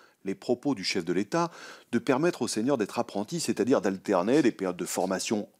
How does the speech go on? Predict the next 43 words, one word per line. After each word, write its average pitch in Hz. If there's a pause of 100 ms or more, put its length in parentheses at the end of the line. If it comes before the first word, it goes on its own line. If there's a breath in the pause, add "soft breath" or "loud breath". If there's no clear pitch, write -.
(140)
en 208
entreprise 185
et 151
des 101
périodes 113
de 120
travail, 117 (420 loud breath)
tout 202
en 120
étant 98
toujours 175
payés 139
par -
Pôle 165
emploi. 90 (720 loud breath)
Aujourd'hui, 180
l'apprentissage 135 (160)
est 104
réservé 98 (140)
aux 101
seize 131
vingt-cinq 110
ans. 110
On 117
ferait 104
donc 175 (260 soft breath)
sauter 123
la 95
limite 107
d'âge 107
supérieure. 151 (720 loud breath)
C'est 196
la 185
vieille 196
idée 185
d'activer 165
les 120
dépenses 113
d'indemnisation 107
du 95
chômage, 160
autrement 117
dit, 190